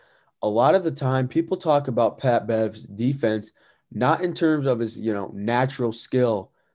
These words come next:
to steal the ball. It's his scrappiness. It's his hard work. It's his ability to,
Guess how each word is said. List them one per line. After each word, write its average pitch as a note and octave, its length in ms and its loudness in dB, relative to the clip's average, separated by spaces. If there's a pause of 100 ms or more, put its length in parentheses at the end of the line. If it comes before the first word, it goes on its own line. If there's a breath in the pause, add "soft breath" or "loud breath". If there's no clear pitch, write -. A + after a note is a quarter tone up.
(120)
to A#2 100 -6
steal A2+ 280 -2
the G2 100 -4
ball. F#2+ 340 -2
It's A#2+ 140 -4
his A2+ 240 -6
scrappiness. A#2 720 0
It's A2+ 140 -6
his G#2+ 140 -8
hard A2+ 340 2
work. A2+ 320 0
It's G#2+ 160 -8
his G#2 120 -8
ability A#2 480 0
to, A2+ 460 -2